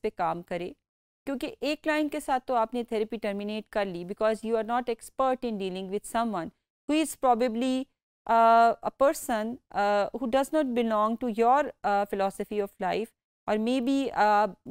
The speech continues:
वो किसी और, uh, थॉट्स का, uh, जो है वो इंडिविजुअल है और आप उसको थेरेपी देते हुए बहुत रिलक्टेंट हैं because you thi-, you are thinking कि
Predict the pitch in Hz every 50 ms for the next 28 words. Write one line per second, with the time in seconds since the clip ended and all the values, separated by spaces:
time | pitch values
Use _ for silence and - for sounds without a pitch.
0 | 123 - - 202 190 202 233 247 247 247 - - 247 - - 269 - - - 226
1 | 240 262 294 311 262 - - 208 214 208 208 - - 220 190 202 - - - -
2 | 214 214 - - _ - 175 185 180 180 180 180 190 185 196 180 180 180 185 190
3 | 185 - - 185 190 180 202 185 - 233 233 226 214 196 185 196 220 - _ _
4 | _ _ _ 233 240 - - 226 247 285 294 - - 285 - - - 285 262 -
5 | 247 247 247 - 269 226 240 240 - 269 254 277 254 262 285 302 294 - 214 202
6 | 196 190 202 233 - _ 320 311 294 - - 196 170 175 - _ _ _ _ _
7 | - 233 - 277 302 311 285 320 349 349 - - 277 262 - - - 208 202 208
8 | 247 277 285 294 269 - - 269 247 240 240 233 240 233 - 269